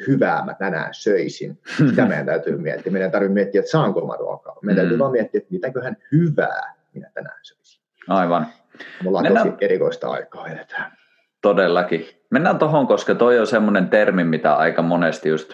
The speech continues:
Speaker 2: paastoamisen yhteydessä heitetään, tuo autofagia. Niin pystytkö vähän avaamaan silleen kansantajuisesti, että mitä ihmettä se siis tarkoittaa?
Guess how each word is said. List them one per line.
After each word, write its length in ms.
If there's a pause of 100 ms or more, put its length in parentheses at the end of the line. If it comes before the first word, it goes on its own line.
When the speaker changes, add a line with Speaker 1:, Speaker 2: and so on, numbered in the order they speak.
(120)
Speaker 2:
paastoamisen 720
yhteydessä 680
heitetään, 560
tuo 240
autofagia. 760
Niin 180
pystytkö 400
vähän 300
avaamaan 520
silleen 380
kansantajuisesti, 1080
että 180
mitä 200
ihmettä 440
se 160
siis 220
tarkoittaa? 540